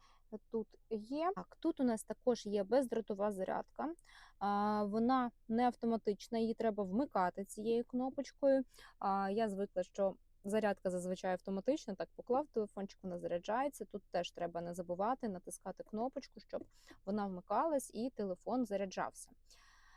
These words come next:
Далі, ще хочу відмітити, тут у нас, е, аудіосистема, бо це, боже, який же тут класний звук.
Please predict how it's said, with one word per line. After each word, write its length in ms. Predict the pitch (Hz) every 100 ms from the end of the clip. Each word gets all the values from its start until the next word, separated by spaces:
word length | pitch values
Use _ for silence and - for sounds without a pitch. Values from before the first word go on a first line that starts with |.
| -
Далі, 420 | 196 262 214 170
ще 200 | 175 -
хочу 340 | 320 339 - 247
відмітити, 920 | 254 226 226 254 330 311 - 185 170 - - _ _ _ _
тут 280 | 240 285 -
у 80 | 226
нас, 480 | 220 262 294 - -
е, 460 | 214 208 208 208 202 - _ _ - - - -
аудіосистема, 1120 | 240 247 226 202 196 - 202 - 208 226 214 -
бо 80 | -
це, 240 | - - -
боже, 440 | 180 214 208 175
який 600 | 170 180 180 - 233 269
же 80 | 226
тут 160 | 202 185
класний 720 | - 202 190 202 208 - 190 -
звук. 480 | 185 175 180 190